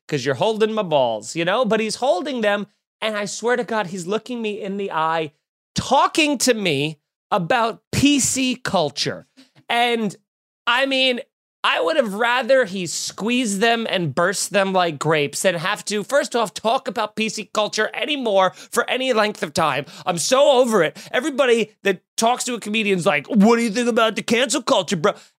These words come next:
It's so annoying. It's been talked about on every podcast ad nauseum. If you ever wanna know anybody's thoughts on it, we don't like it. That's it. That's it. That's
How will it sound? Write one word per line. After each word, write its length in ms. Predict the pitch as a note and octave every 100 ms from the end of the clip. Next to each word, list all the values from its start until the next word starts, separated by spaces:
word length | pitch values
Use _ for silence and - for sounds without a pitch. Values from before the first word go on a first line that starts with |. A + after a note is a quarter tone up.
| _
It's 200 | - A#3
so 260 | - B3+ D#4+
annoying. 360 | E4 G3+ F3+ G3+
It's 120 | -
been 120 | F#3+
talked 180 | A#3+ G#3+
about 160 | A#3
on 100 | G#3
every 220 | G#3+ A#3 G#3
podcast 600 | F3+ F3+ F#3+ F3 E3+ -
ad 160 | F#3+ G3
nauseum. 540 | A3 G3+ E3+ F3 D#3+ - -
If 140 | E3
you 100 | D#3+
ever 220 | G3 G#3+
wanna 180 | A3+ A3+
know 140 | A3 F#3+
anybody's 440 | G3 G#3+ G#3 F3+
thoughts 300 | F#3+ F3+ -
on 160 | F3 E3
it, 180 | E3 - _ _
we 160 | E3 C4+
don't 240 | F4+ E4+
like 300 | E4 D4 C#4+
it. 180 | F#3 - E3 -
That's 340 | A3+ D4 -
it. 300 | B3 D4 - _
That's 340 | E3 E4+ -
it. 400 | G4+ B4 A4+ B3+ -
That's 840 | C#3 A#3 D4 D4 D4 D4 D4 -